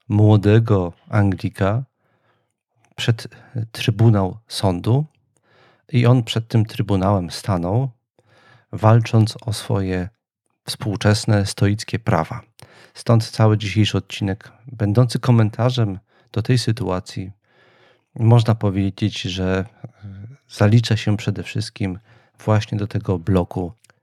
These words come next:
scen z życia stoickiego. Chcę też od razu zapowiedzieć, że przy okazji relacjonowania i komentowania sprawy, która stanęła na wokandzie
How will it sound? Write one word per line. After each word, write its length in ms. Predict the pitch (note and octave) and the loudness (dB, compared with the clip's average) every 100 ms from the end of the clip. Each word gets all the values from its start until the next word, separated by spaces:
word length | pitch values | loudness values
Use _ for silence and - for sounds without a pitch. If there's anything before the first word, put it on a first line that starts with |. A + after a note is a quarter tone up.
| _ _ _ | _ _ _
scen 600 | - - - B2 A2+ A2+ | -20 -6 2 4 4 2
z 120 | G#2+ | -2
życia 400 | F2+ F#2 G2 - | -4 -6 -6 -6
stoickiego. 840 | F2+ - F2 F2 - F2 E2 - _ _ _ | -8 -6 -8 -8 -8 -8 -8 -18 _ _ _
Chcę 360 | - - A#2+ | -10 2 2
też 240 | A2+ A2 - | 4 0 -2
od 160 | A2+ | -2
razu 380 | G#2+ A2 G2+ F#2 | 4 4 4 -2
zapowiedzieć, 920 | F#2+ G2 - G2 F#2+ E2+ F#2+ A#2 - - _ _ _ _ _ - | -4 -4 -2 -2 -2 -4 -4 -6 -8 -20 _ _ _ _ _ -8
że 280 | G2+ G2+ G#2 - | -4 -2 -4 -8
przy 240 | - - G2 | -8 -4 -4
okazji 600 | F#2+ G#2+ A2 G2+ F#2+ F2 _ A#2+ | 0 2 2 0 -6 -8 _ 2
relacjonowania 1200 | A2+ G#2+ G2 G2 G2+ F#2 F#2 G#2+ G2+ E2 D#2 D2+ _ _ _ - | 6 6 4 0 -4 -4 0 4 4 2 -4 -8 _ _ _ -8
i 100 | A#2 | -4
komentowania 1080 | - A#2+ A#2 F2 - E2+ F2 - - - A2 _ _ _ _ _ _ _ _ _ | 2 4 4 0 -6 -6 -6 -6 -8 -10 -12 _ _ _ _ _ _ _ _ _
sprawy, 460 | - - G#2 F#2+ | -10 0 2 2
która 320 | F#2 - G2 F#2 | -2 -2 0 -2
stanęła 640 | - - F#2+ G2 G2+ G2 | -4 -2 0 2 4 4
na 220 | F#2 F2+ | 2 2
wokandzie 760 | F#2+ G2 - F#2+ G2+ F#2 F2 | 2 0 0 2 2 2 -2